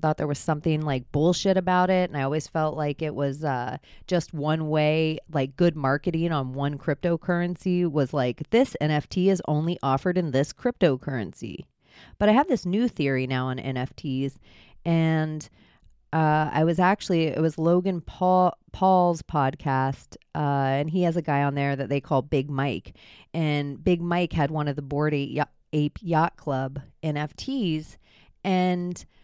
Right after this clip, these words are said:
uh, when the crypto market crashed, the N F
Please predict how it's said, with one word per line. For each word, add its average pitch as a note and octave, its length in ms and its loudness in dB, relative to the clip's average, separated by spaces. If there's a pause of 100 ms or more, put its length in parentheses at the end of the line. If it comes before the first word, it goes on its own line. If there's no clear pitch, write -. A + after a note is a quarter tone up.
(260)
uh, E3+ 480 2 (300)
when G3+ 320 2
the F#3+ 120 2 (220)
crypto A3 540 4
market E3 560 0
crashed, D3+ 640 -2 (680)
the F3 220 -2
N A3+ 120 4
F A3 140 2